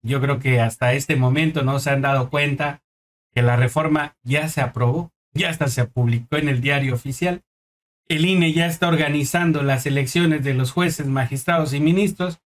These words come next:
y los trabajadores del Poder Judicial aún todavía siguen protestando y pidiendo el diálogo. Pues amigos, esa es la información que yo tengo por el momento. Espero que les haya gustado y si les gustó,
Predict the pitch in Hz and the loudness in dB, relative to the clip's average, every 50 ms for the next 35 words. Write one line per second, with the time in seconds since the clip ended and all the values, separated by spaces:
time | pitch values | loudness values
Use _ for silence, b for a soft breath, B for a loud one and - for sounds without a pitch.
0 | _ _ _ _ _ _ _ _ _ - 170 160 151 156 151 - - 151 151 147 | _ _ _ _ _ _ _ _ _ -2 0 2 2 2 2 0 0 -2 0 0
1 | 139 151 165 180 185 180 160 156 143 - - 151 156 170 170 160 - 156 143 139 | 0 0 2 2 2 0 0 0 -2 -2 -2 0 0 0 0 0 0 0 0 0
2 | 135 - 185 180 - - - _ _ - 147 156 170 185 196 214 214 214 _ _ | 0 0 -2 -2 -2 -4 -10 _ _ -4 -2 0 0 2 0 0 -2 -4 _ _
3 | - 185 180 180 170 160 175 185 175 160 170 180 180 170 156 143 151 147 151 151 | -2 0 0 2 2 2 2 2 2 0 0 0 2 2 0 0 -2 -4 -6 -4
4 | 165 156 160 - 202 208 214 214 202 202 208 - _ _ _ - 185 165 - 156 | -4 -4 -2 -2 -2 -2 -2 -2 -4 -6 -10 -14 _ _ _ -8 -6 -4 -2 -2
5 | 147 147 151 156 156 160 160 165 160 143 123 120 110 107 101 101 98 101 - _ | 0 2 2 2 2 2 2 2 0 0 -2 -4 -4 -6 -8 -10 -12 -14 -18 _
6 | _ _ _ _ _ _ _ _ _ _ _ _ _ _ _ _ - - 123 117 | _ _ _ _ _ _ _ _ _ _ _ _ _ _ _ _ -4 -2 0 0
7 | 147 156 202 214 196 185 185 180 - - _ - - 170 160 170 165 165 175 170 | 2 2 2 2 2 2 0 -2 -4 -10 _ -4 0 2 2 2 2 2 2 2
8 | 170 160 160 147 147 139 131 123 143 147 143 127 139 127 127 147 143 139 131 123 | 0 0 -2 -2 -2 -2 -4 -2 -4 -4 -4 -2 -2 -2 -2 -2 -4 -4 -4 -2
9 | - 139 135 127 123 127 139 170 185 170 165 151 - - 151 143 139 127 127 120 | -2 0 0 0 0 2 0 0 0 -2 -4 -6 -6 -4 -4 -2 -2 -2 -2 -2
10 | - 143 139 135 127 120 - - 160 156 156 147 - 147 139 135 127 131 123 - | -2 -2 -2 -2 -2 -2 -2 -2 -2 0 -2 -2 -2 -4 -4 -2 -2 -4 -4 -2
11 | - 175 185 190 - | -2 -4 -4 -4 -8